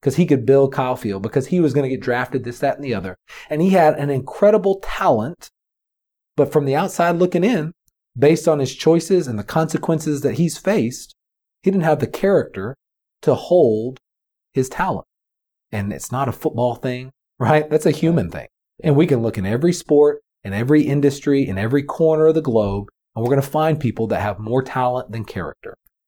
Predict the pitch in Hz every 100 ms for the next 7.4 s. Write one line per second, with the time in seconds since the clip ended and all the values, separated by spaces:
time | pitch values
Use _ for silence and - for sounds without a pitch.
0 | _ _ 120 117 110 104 110 113 113 110
1 | 110 101 98 98 _ - - 151 156 135
2 | - 120 160 151 147 135 147 151 143 123
3 | 117 - 147 143 139 - _ - - 170
4 | 170 180 165 156 143 - 139 120 117 107
5 | - _ _ - 120 95 104 139 139 135
6 | 131 127 127 - _ _ _ - - 104
7 | 80 120 -